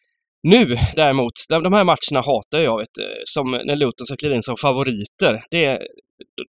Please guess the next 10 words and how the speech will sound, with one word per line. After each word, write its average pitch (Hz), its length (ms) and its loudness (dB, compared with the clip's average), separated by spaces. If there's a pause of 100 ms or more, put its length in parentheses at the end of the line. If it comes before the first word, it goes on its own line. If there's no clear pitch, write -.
då 147 240 -4
känns 131 220 -2
det - 80 -12 (160)
aldrig 156 480 -2
bra. 120 220 -6 (720)
Bara 151 180 6
kolla 139 180 -2
på 131 180 -10
cupmatcherna 135 600 -4
mot 139 160 -2